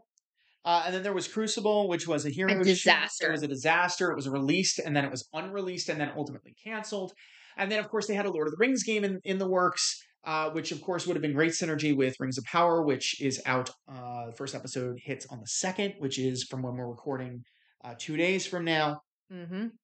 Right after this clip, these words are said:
Speaker 1: Uh, but that was canceled along the way as well. So they had three false starts. You purchase a, a publisher like E A, it's turnkey for the most part. You are
Speaker 2: It is.
Speaker 1: publishing a well-run, uh, a strong operation that within it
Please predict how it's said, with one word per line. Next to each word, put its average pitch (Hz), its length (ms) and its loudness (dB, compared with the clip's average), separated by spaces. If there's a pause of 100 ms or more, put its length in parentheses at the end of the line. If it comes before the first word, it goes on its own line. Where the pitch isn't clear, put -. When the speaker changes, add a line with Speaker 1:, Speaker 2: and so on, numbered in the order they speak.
(640)
Speaker 1:
Uh, 156 220 -2
but 135 120 -10
that 170 220 4
was 170 140 -6
canceled 147 580 -4 (280)
along 147 280 -2
the 135 80 -4
way 127 180 -2
as 131 120 0
well. 202 160 8
So 190 100 -4
they 202 140 0
had 202 260 0
three 165 200 -4
false 143 260 0
starts. 175 260 2 (340)
You 214 120 -4
purchase 269 440 -2
a, 294 200 4
a 214 120 4
publisher 190 460 0
like 143 200 2 (120)
E 165 160 0
A, 143 460 4 (200)
it's 185 220 -6
turnkey 156 800 -10 (220)
for 151 80 -12
the 135 80 -10
most 123 280 -10
part. 110 200 -8
You 185 180 4
are 202 60 8
Speaker 2:
It 202 80 6
is. 185 100 6
Speaker 1:
publishing 180 460 -2
a 156 100 0 (140)
well-run, 147 960 4 (880)
uh, 165 180 -6
a 156 140 -2
strong 180 580 2
operation 151 800 0
that 139 200 2
within 254 360 6
it 175 240 6